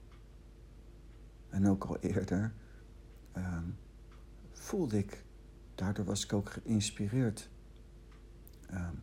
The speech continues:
die innigheid. Wat ik bev-, wat ik zei, als ik naar het kruis van Jezus kijk,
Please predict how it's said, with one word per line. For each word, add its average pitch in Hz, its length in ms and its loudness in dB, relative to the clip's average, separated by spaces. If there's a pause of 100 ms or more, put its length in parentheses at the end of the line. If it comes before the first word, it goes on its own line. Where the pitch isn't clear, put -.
(160)
die - 200 4
innigheid. 127 800 6 (1500)
Wat - 180 -4
ik - 180 -4 (100)
bev-, - 320 0
wat - 140 -2
ik 98 120 0
zei, 110 380 6 (460)
als - 160 -6
ik - 120 -10
naar 92 140 4
het 90 140 2
kruis 101 440 2
van 95 240 4
Jezus - 640 4 (880)
kijk, - 420 -2